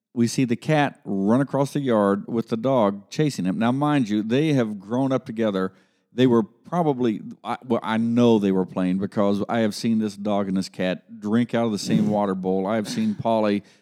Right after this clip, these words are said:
Speaker 1: cuddle up next to Rupert and they take a nap. So
Speaker 2: They
Speaker 1: Rupert
Speaker 2: love each
Speaker 1: wasn't
Speaker 2: other.
Speaker 1: chasing the cat to be, uh, the dog and cat thing. Rupert was playing.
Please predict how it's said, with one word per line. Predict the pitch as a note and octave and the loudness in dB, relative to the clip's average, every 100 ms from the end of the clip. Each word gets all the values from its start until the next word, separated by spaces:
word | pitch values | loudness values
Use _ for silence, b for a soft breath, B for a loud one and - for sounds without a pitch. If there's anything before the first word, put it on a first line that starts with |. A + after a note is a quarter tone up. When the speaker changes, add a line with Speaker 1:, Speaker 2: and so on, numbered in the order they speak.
| b b b - | b b b 0
Speaker 1:
cuddle | C3+ C3+ B2+ | 4 6 6
up | B2+ G2+ | 4 2
next | B2 B2 | -2 -2
to | - | 0
Rupert | G#2+ A2+ G#2+ A2 | 4 4 4 0
and | G#2+ | 0
they | G#2 | -2
take | - G#2 | -2 -2
a | G2 | 0
nap. | F2+ D#2+ - | -2 -2 -2
So | G#2+ G2+ - | 2 2 2
Speaker 2:
They | |
Speaker 1:
Rupert | B2+ C3 C#3 | 2 2 4
Speaker 2:
love | C3 | 4
each | B2 | 6
Speaker 1:
wasn't | A#2 A2 | 4 2
Speaker 2:
other. | F2+ | 0
Speaker 1:
chasing | C3 C3 A2+ A2 | 2 2 2 -2
the | G#2 | -2
cat | - G2 F2+ - | -2 -2 -2 -6
to | G2 | -4
be, | G2 G2 F#2+ F#2+ | 0 0 0 -2
uh, | G2+ G#2 | -6 -8
the | G#2 | -4
dog | G2+ G2 G2+ F#2+ | 0 0 -2 -4
and | F#2+ F2+ | -4 -6
cat | - F#2 - | -4 -4 -4
thing. | - F2 F#2+ | -6 -4 -4
Rupert | G#2 G#2+ A2 | -4 -4 -6
was | G#2 F#2 | -8 -10
playing. | - C3+ B2+ F2+ | -12 -4 0 0